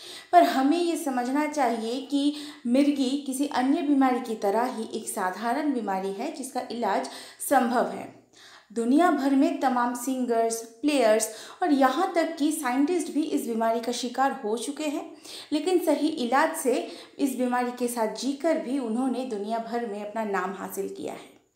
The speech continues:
आज हम अपने इस वीडियो में असाधारण समझने वाले इस बीमारी का साधारण रूप, लक्षण और इसका इलाज के बारे में जानेंगे।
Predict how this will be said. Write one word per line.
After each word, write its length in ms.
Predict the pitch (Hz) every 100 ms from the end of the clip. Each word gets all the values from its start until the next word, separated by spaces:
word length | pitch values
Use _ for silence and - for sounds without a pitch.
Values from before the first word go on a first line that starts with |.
| - - - -
आज 240 | - 294 294
हम 140 | 285
अपने 280 | 277 262 240
इस 200 | 220 -
वीडियो 340 | 220 254 294
में 280 | 262 226 285 - - -
असाधारण 640 | 220 247 262 269 311 349 349
समझने 440 | 302 269 233 247
वाले 240 | 247 226 226
इस 220 | 214 196
बीमारी 400 | 208 226 262 247
का 200 | 220 202
साधारण 640 | 214 196 202 202 202 202
रूप, 320 | 202 247 285 - - - -
लक्षण 540 | 220 294 - 240 196 247 - -
और 180 | 208 208
इसका 220 | 226 233
इलाज 360 | 190 226 233 -
के 120 | 233
बारे 280 | 196 185 185
में 140 | 240
जानेंगे। 540 | 220 170 175 - -